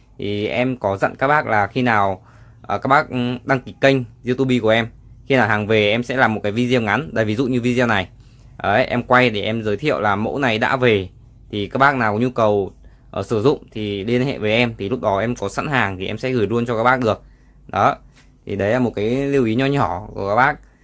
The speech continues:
Ờ, cái mã nào hết em, em bảo hết ý. Và em hẹn các bác là khoảng bao lâu thì hàng về. Thì ví dụ em bảo một tuần hay là,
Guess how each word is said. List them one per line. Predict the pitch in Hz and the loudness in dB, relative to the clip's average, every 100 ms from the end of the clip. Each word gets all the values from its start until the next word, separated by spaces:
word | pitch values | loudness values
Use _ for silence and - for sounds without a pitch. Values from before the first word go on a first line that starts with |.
| _ - | _ -12
Ờ, | 98 95 | -8 -6
cái | 104 | -4
mã | 107 127 | -2 0
nào | 131 | 0
hết | 127 156 | 0 -2
em, | 95 120 123 120 | -2 -2 -4 -6
em | - 123 123 120 | -8 -6 -6 -4
bảo | 95 | -4
hết | 117 160 | -2 -2
ý. | 160 - | -4 -4
Và | 101 98 | -2 0
em | 107 127 | 0 0
hẹn | 147 - | -2 -2
các | 127 | 0
bác | 139 | 2
là | 113 | 0
khoảng | - 117 90 | -2 -2 -2
bao | 113 127 | 2 4
lâu | 135 139 | 4 2
thì | 117 | 2
hàng | 104 101 | -2 -2
về. | 107 98 90 _ _ _ _ _ | 0 0 -4 _ _ _ _ _
Thì | 107 | -6
ví | 120 | -2
dụ | 127 | -2
em | 127 | 0
bảo | 107 | -2
một | 98 104 | -4 -2
tuần | 110 104 | 0 0
hay | 110 123 | -2 -2
là, | 113 101 98 | 0 0 -2